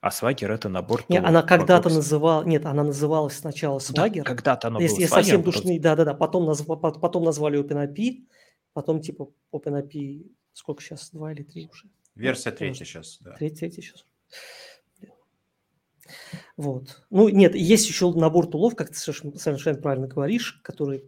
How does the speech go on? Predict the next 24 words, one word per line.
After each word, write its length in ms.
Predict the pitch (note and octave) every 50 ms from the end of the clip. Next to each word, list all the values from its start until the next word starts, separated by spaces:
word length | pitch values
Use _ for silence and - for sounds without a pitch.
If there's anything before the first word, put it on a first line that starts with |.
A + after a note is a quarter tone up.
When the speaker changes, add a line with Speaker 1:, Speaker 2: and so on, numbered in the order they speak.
| _ _ _
Speaker 2:
называется 540 | - F3+ C#3+ C#3 D3 C#3+ C#3 C#3 C3+ - C#3+
Swagger, 600 | - - D#3+ F3 G#3+ A3+ F3 F3+ F3+ E3+ E3 D#3 _
там, 200 | - D3+ C#3+ - - -
да, 220 | E3 D3+ D3+ D#3
есть 520 | D#3 D#3+ D#3 - D#3 D3 C3 - - -
этот 220 | D#3 D3 - D#3 - _ - -
ре-, 680 | G3+ F3+ D#3+ C#3+ C#3+ C#3+ C#3+ C#3 C#3 D3 - - - _ _ _ _ _ _ _ _ _
на, 140 | - D3 D3
на 180 | C#3+ D#3 D3 C#3+
ре 120 | D3 C#3
как-то 320 | C#3 - D3 - _ _ -
второй. 440 | - - D#3+ D3+ D#3 D#3+ D#3+ - _ _ _ _
Speaker 3:
Редок. 500 | - A#2+ A#2 G2+ A2 G#2+ G2+ - - _ _ _ _ _ _ _ _ _ - -
Speaker 2:
Редок, 480 | C#3+ D3+ C#3+ C#3 C3 - - - _ _ _ _
да. 140 | F3+ - - _ _ _ _ _ _ _ _ _ - - - - - - - _ _
Вот. 380 | F3+ C#3+ C#3+ C#3 C#3 C#3 - _
Ну, 160 | - E3+ F3+
то 120 | F3 F3 D3
есть 220 | C#3 C3+ - -
это 240 | D#3+ D3+ D#3 C#3 C#3+ - -
не 180 | F#3+ F3+ D#3+ D3+
то 120 | E3+ E3+
чтобы 260 | D#3+ - E3 C#3+ C#3+
что-то 520 | C3+ - - D#3 D3 - C#3+ C3+ C3+ C3+